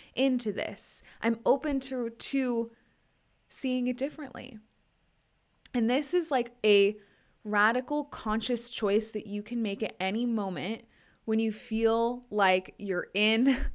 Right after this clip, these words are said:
<laughs> the shit, <laughs> for lack of a better word. And this is really what I'm feeling a lot of is intensity right now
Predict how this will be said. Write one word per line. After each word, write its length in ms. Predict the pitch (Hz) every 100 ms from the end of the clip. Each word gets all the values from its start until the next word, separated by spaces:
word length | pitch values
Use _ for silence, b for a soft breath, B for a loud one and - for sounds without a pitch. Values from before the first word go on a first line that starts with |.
| -
<laughs> 240 | _ _ 196
the 140 | 208
shit, 580 | - 214 175 - - - - 440
<laughs> 920 | 440 523 - - - - - - -
for 180 | 269 262
lack 380 | 262 240 247
of 120 | 277 247
a 80 |
better 320 | 220 196 196 185
word. 300 | 165 139 -
And 180 | 214 214
this 160 | 247
is 160 | 262 220
really 540 | 214 240 269 285 302
what 180 | 285 240
I'm 180 | 214 202
feeling 600 | - - 240 240 233 214
a 100 | -
lot 380 | 185 190 175 185
of 200 | 214 208
is 200 | 196 180 B B B B -
intensity 840 | 214 214 208 208 202 214 233 247 247
right 300 | 247 240 226
now 460 | 220 214 214 208